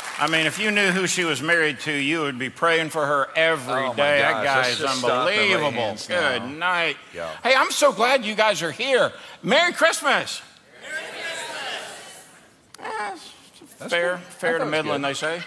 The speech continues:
Speaker 1: you know? That, thank you, thank you. It's always good to be late, yeah. Um,
Speaker 2: Pastor Chuck loves Christmas hugs, so right after the service, he'll, we'll line up in the lobby.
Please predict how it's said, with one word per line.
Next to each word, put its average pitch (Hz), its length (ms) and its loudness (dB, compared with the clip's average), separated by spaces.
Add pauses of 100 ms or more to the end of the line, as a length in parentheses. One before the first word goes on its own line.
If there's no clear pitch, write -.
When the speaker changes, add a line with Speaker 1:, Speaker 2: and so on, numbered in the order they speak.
(160)
Speaker 1:
you 156 100 -6
know? 190 180 -4 (760)
That, 208 260 0
thank 285 260 2
you, 151 240 2 (100)
thank 220 320 -2
you. 135 360 0
It's - 140 -4
always 226 380 2
good 208 160 -4
to 185 60 -8
be 180 140 -2
late, 160 260 0 (120)
yeah. 165 240 0 (340)
Um, 139 360 0 (1000)
Speaker 2:
Pastor 160 280 0
Chuck 151 340 -4
loves 139 400 -2
Christmas 139 460 -6
hugs, 110 420 -4
so 107 100 -6
right 107 220 -2
after 110 180 -8
the 95 100 -10
service, 101 360 -6
he'll, 104 240 -6
we'll 101 180 -4
line 101 220 -2
up 104 200 -2
in 98 100 -4
the 92 160 0 (1700)
lobby. 98 400 0